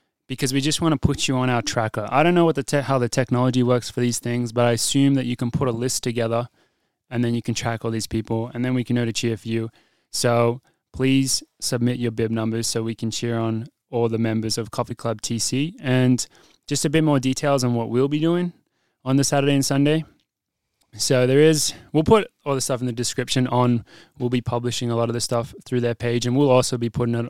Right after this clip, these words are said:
on our Instagram, like, kind of what we'll be doing. But on Saturday, there will be a meetup, like, a pretty casual meetup. I think it's a shakeout run with David Kilgore. I'm not sure if any of us will actually be running, but we'll definitely be there for the start of it on the Saturday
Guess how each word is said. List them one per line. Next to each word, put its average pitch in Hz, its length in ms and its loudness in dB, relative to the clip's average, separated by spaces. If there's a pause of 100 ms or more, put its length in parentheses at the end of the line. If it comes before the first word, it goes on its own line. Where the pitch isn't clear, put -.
on 120 100 2
our 117 180 0
Instagram, 117 580 -6
like, 117 180 -10
kind 120 140 -2
of 113 60 -2
what 117 100 -2
we'll 123 140 0
be 123 120 2
doing. 120 300 0 (520)
But 117 160 2
on 127 140 2
Saturday, 139 400 6
there 143 120 4
will 127 140 6
be 135 320 4
a 135 140 -2
meetup, 123 520 0 (400)
like, 127 200 -6
a 139 80 0
pretty 147 240 0
casual 123 480 -2
meetup. 127 360 0
I 123 120 -6
think 123 380 -6
it's - 160 -10
a 117 40 -4
shakeout 123 400 -2
run 120 180 -2
with 117 120 -4
David 117 280 -4
Kilgore. 120 380 0
I'm 120 80 2
not 123 140 -4
sure 127 160 -4
if - 100 -8
any 120 160 0
of 113 80 -2
us 117 200 0
will 120 100 -4
actually - 240 -8
be - 20 -2
running, 120 340 0
but 127 100 0
we'll 113 120 -2
definitely 120 320 -2
be 117 120 -2
there 117 220 -2
for - 140 -8
the 113 60 -4
start 113 280 -2
of 120 80 0
it 135 120 -2
on 120 120 -4
the 117 80 -2
Saturday 117 480 -2